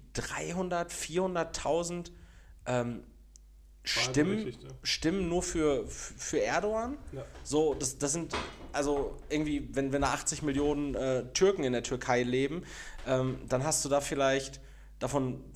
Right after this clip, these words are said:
Speaker 1: sechzig Millionen Wahlberechtigte. Praktisch also fast ein Prozent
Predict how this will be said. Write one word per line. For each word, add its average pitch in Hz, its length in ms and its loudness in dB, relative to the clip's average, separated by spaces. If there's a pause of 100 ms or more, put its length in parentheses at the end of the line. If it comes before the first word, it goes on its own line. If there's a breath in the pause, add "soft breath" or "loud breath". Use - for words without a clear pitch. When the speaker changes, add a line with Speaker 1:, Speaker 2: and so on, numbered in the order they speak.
(240)
Speaker 1:
sechzig 156 400 2
Millionen 139 340 2
Wahlberechtigte. 190 960 0 (640 loud breath)
Praktisch 147 380 -2
also 131 540 0 (1600)
fast - 320 0
ein 185 240 4
Prozent 196 880 0